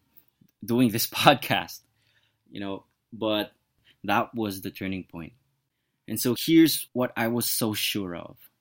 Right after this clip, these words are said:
I didn't want to die. I stepped forward to fall not because I wanted to die. I stepped forward to fall because I knew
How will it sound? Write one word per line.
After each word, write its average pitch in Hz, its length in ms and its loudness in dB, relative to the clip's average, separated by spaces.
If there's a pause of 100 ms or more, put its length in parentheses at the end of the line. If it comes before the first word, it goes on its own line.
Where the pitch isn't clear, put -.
(1120)
I 110 80 0
didn't 143 240 4
want 131 180 6
to 104 60 2
die. 82 380 -4 (2500)
I 110 100 -2
stepped - 340 -2
forward 110 600 2 (340)
to 113 100 -2
fall 120 560 2
not 107 360 -2
because 135 280 -2
I 110 120 -4
wanted 113 400 -4
to 117 100 -4
die. 87 460 -8 (1000)
I 143 120 0
stepped - 340 -2
forward 98 760 -2 (600)
to 135 120 4
fall 101 640 0 (420)
because 117 340 -2
I 107 160 -2
knew 123 580 4